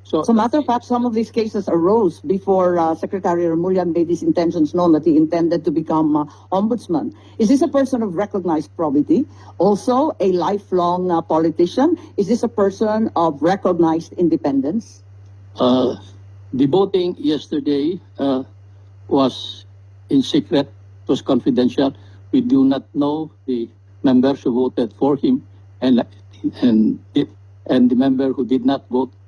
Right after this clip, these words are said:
Speaker 1: for him. So, uh, may we ask your, uh, indulgence on that? Uh, we respect the, the confidentiality of the J P C proceedings because, uh, the Chief Justice, Alexis Mundo,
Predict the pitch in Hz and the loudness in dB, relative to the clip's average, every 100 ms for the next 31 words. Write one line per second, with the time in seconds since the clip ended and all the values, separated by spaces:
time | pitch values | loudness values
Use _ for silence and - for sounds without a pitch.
0 | - - 139 135 123 101 - - - - | -10 -2 0 0 -2 -4 -8 -16 -20 -20
1 | - - - 123 135 143 - - 120 - | -20 -16 -4 0 0 0 -2 -4 -6 -10
2 | - 147 - - 131 113 107 - - - | -8 -8 -8 -6 0 0 -2 -8 -20 -20
3 | - - - - 160 123 123 139 143 120 | -20 -20 -20 -6 0 4 4 2 -2 -4
4 | 143 123 123 117 113 98 - - - - | -4 -2 -4 -6 -6 -10 -18 -20 -20 -20
5 | - - - 120 131 117 135 131 123 117 | -20 -6 0 2 2 2 0 0 0 0
6 | 139 - 127 117 131 139 147 - 135 - | -2 -2 -4 -2 0 2 0 -2 -6 -4
7 | 139 120 - - - - - 120 117 117 | -4 -4 -8 -20 -20 -14 0 2 4 0
8 | 104 - - - - - - - - 117 | -4 -18 -20 -20 -20 -20 -20 -20 -8 -4
9 | 123 127 139 135 127 127 139 139 - 135 | 0 0 0 0 0 0 -2 -2 -2 -4
10 | 135 - 117 131 127 - 123 135 - 123 | -4 -6 -4 0 0 0 -2 -2 -2 -2
11 | 135 131 131 - 117 127 - - - - | 0 0 0 -2 0 0 -2 -14 -20 -20
12 | - - 135 135 143 143 - - - - | -20 -4 0 2 0 -2 -10 -20 -20 -14
13 | 254 131 - - 143 165 - 175 170 - | -8 -4 -2 -2 -2 -4 0 -2 -2 -6
14 | - 135 131 - 143 - - 156 135 113 | -8 -2 -2 -2 -4 -4 0 2 2 -2